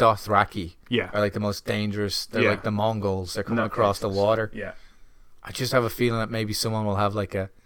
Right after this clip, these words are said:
Speaker 1: a potion
Speaker 2: Okay.
Speaker 1: or, like, a disease that'll just swipe through. 'Cause you remember what's his face?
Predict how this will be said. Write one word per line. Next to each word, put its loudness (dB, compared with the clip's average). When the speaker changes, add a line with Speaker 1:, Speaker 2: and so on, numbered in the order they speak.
Speaker 1:
a -6
potion 0
Speaker 2:
Okay. 0
Speaker 1:
or, 4
like, 2
a -6
disease -2
that'll -2
just -4
swipe 0
through. -2
'Cause 0
you 0
remember 4
what's 4
his -6
face? -6